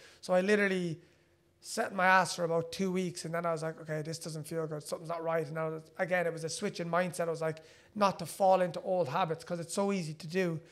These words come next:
And again, part of being a, a trainer or coach is, is not so much about the specific exercise, food, or it's teaching people how to not fall into those old habits again, you know, because that's what gets you in the place you're in,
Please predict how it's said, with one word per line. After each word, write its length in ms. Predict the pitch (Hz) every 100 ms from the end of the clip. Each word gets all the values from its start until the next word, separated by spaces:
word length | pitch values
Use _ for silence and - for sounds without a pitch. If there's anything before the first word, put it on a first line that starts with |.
| - - _ _ -
And 100 | 185
again, 300 | 185 180 151
part 280 | - 196 190
of 220 | 175 160
being 280 | 202 180 170
a, 260 | 165 165 165
a 60 |
trainer 340 | 151 180 185 165
or 80 | 160
coach 380 | 175 180 170
is, 180 | 165 156 - - _ _ _ 247
is 280 | 180 170 294
not 240 | 196 208
so 160 | - 208
much 220 | 196 185
about 320 | 175 175 170 - - _ _ -
the 80 | 165
specific 520 | - 185 185 165 180
exercise, 500 | 180 180 160 175 151
food, 260 | - 185 180
or 140 | 175
it's 220 | 208 - -
teaching 400 | - 247 - 208
people 560 | 170 202 165 185 175 - - _ _ _
how 240 | - 190
to 160 | 180 170
not 440 | 170 175 190 185
fall 320 | - - 185 180
into 200 | 170 165
those 200 | 175 165
old 300 | 196 180 143
habits 560 | 151 175 151 - - - _ _ -
again, 400 | 175 175 143 156
you 80 | 185
know, 120 | 175
because 220 | 165 180
that's 220 | 190 185
what 160 | 185 180
gets 220 | 190 -
you 80 | 185
in 80 | 170
the 80 | 165
place 280 | 175 170 -
you're 140 | 180
in, 220 | 185 151